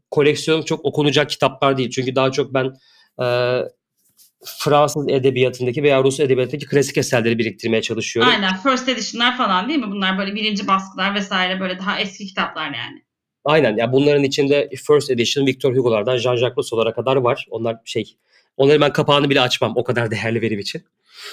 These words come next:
Speaker 1: Ee, onun dışında ne okuyorsun dersen, okuyorsun sorusunun cevabı benim bu aralar çok herkesle, her yatırımcıyla tartıştığım konu aslında blitzscaling.
Speaker 2: Hı hı.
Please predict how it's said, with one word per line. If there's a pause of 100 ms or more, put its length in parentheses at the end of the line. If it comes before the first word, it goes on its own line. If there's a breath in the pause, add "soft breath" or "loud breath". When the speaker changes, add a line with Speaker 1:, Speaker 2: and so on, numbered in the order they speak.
(280 loud breath)
Speaker 1:
Ee, (120)
onun
dışında
ne
okuyorsun
dersen,
okuyorsun
sorusunun
cevabı
benim
bu
aralar
çok (460 soft breath)
herkesle,
her
yatırımcıyla
tartıştığım
konu
aslında
blitzscaling. (560)
Speaker 2:
Hı
hı.